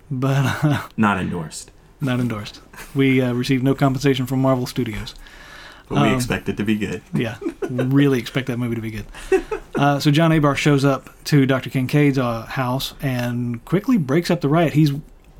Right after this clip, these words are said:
Speaker 1: uh, he's got his motorcycle gang with him, which apparently was a real motorcycle gang.
Speaker 2: Yes.
Speaker 1: Um, and they break up the riot and
Speaker 2: Almost
Speaker 1: offer
Speaker 2: instantly.
Speaker 1: Almost instantly. And, uh, he offers his services as, uh, a protector,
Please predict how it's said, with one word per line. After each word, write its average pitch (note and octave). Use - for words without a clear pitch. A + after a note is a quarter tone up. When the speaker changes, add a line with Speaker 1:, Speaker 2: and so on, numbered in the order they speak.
Speaker 1:
uh, B2+
he's C3
got B2+
his B2+
motorcycle C3+
gang A#2+
with C3
him, A#2+
which A#2+
apparently A#2
was A2+
a A#2
real E3
motorcycle E3+
gang. F#3+
Speaker 2:
Yes. -
Speaker 1:
Um, C3+
and C3
they B2+
break B2+
up C3
the C3+
riot B2+
and B2+
Speaker 2:
Almost G#2
Speaker 1:
offer -
Speaker 2:
instantly. G#2+
Speaker 1:
Almost E3+
instantly. G2
And, C#3+
uh, C#3
he C3+
offers C3
his C3+
services C3
as, A#2+
uh, A#2
a B2
protector, C#3